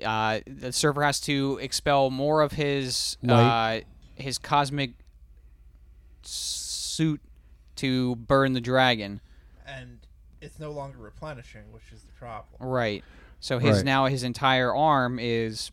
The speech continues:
Speaker 1: blackened, um, which the panel where the dragon gets blown up is fucking awesome. That was my favorite panel. I don't give a fuck about the first appearance of Void Knight. He just looks
Speaker 3: Yeah.
Speaker 1: like a xenomorph to me, but this was fucking awesome when he blows up the dragon, like, shoots him through the mouth,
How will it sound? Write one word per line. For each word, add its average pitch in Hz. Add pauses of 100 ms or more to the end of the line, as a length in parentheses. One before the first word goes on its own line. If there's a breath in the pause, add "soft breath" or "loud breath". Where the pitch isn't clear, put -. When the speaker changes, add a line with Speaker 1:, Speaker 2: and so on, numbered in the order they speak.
(160)
Speaker 1:
blackened, 101 (460)
um, 90 (640)
which 117
the 131
panel 160
where 156
the 135
dragon 127
gets 123
blown 120
up 117
is 107
fucking 110
awesome. 101 (100)
That 127
was 120
my 110
favorite 90
panel. 98
I 113
don't 131
give 123
a 107
fuck 113
about 107
the 104
first 113
appearance 110
of 104
Void 107
Knight. 101
He 104
just 107
looks 117
Speaker 3:
Yeah. 110
Speaker 1:
like 101
a 107
xenomorph 107
to 117
me, 107
but 107 (480 soft breath)
this 143
was 113
fucking 117
awesome 107
when 107
he 107
blows 110
up 92
the 104
dragon, 104
like, 101
shoots 147
him 139
through 143
the 131
mouth, 120